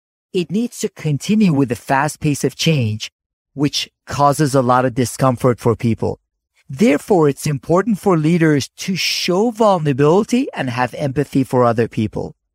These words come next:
to show the humanity and lead from the heart. That enables greater connection, which we all need at this stage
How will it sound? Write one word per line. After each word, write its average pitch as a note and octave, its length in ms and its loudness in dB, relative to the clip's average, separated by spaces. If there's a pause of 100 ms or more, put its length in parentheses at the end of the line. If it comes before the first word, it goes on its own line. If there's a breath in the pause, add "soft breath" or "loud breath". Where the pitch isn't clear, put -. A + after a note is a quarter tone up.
(360)
to D#3+ 140 -2
show D#3+ 420 0
the D3 140 0
humanity D#3+ 1080 -2 (420 soft breath)
and C#3+ 300 0
lead C3+ 480 2 (100)
from C3 340 -2
the A#2 100 0
heart. A#2 440 0 (460)
That D3+ 280 -2
enables C#3 640 0
greater C3+ 460 2
connection, C3+ 800 -4 (280)
which C#3+ 320 -4
we C#3 360 -2 (100)
all D#3+ 300 4
need C3+ 580 -2 (140)
at B2 260 -2
this - 440 -2
stage B2+ 720 -4